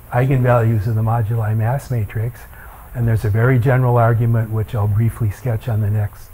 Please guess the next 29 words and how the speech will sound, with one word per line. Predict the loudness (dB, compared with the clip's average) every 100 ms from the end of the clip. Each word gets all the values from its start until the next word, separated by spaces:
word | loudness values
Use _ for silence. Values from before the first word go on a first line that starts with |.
| -16
slide. | -6 -2 0 -2 -4 -8 -20 -20 -20 -12
Um, | -4 -2 4
Bobby | 6 6 6
said | 2 2
it, | 2 0 -6
<coughs> | -2 2 2 2 -2 -8
but | -6 -6 -4
not | 0 2 2
in |
much | 0 -2 -2
detail, | -2 -2 -2 -4
so | -4 -4
I'll | -2
mention | 0 -2 -2 -2
it | -2 -2
again. | -2 -2 -2 -4 -12 -18 -18 -10
If | -6
the | 0
gravitino | 4 6 4 2 2 2
mass | 2 2 0
is, | -2 -2 -6 -6
um, | -2 0 2
larger | 4 6 4 2
than | 0 0 -2
the |
smallest | -2 -2 0 0 -2
eigenvalue | -2 -2 -2 -2 -2 -2 -2 -2
of | -4 -4
the | -6 -8